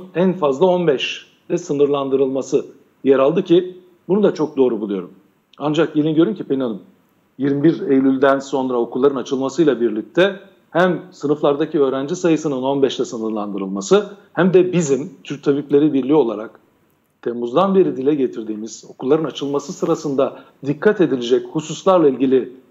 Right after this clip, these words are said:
düzenlemeler ve uygulamalar pek istendik bir şekilde yürümedi. Burada bizim temel bakış açımız şu, kapatmak doğru bir şey değil. Çünkü eğer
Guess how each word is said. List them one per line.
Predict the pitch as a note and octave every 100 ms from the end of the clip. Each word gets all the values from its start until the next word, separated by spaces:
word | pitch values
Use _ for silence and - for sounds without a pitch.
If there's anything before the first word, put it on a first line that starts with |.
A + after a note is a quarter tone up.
| _ -
düzenlemeler | D3+ D#3+ D#3 D3+ D3+ C#3+ C3+
ve |
uygulamalar | D3+ D3+ C#3+ C3 E3+ G3+ - - _ _ -
pek | E3 E3 - -
istendik | - - D#3 D3 E3 -
bir |
şekilde | - B2 A#2 A2+ E3 G3 - - _ _
yürümedi. | B2+ C#3+ C#3 G#2 - - _ _ _ _
Burada | A3 A3 G3+
bizim | G#3+ A3
temel | - G3 G#3+
bakış | F3+ - -
açımız | D3+ - _ _ _ _ _ _ _ _ _ _ _ _ D3 D3+
şu, | - C3+ C3 _ _ _ _ _ _ _ -
kapatmak | F3+ E3+ F#3+ F#3 - -
doğru | D#3 D#3+
bir | D3
şey | - C#3+
değil. | C3 -
Çünkü | D#3+ D#3+ E3 - - _ -
eğer | E3+ D#3+ D#3+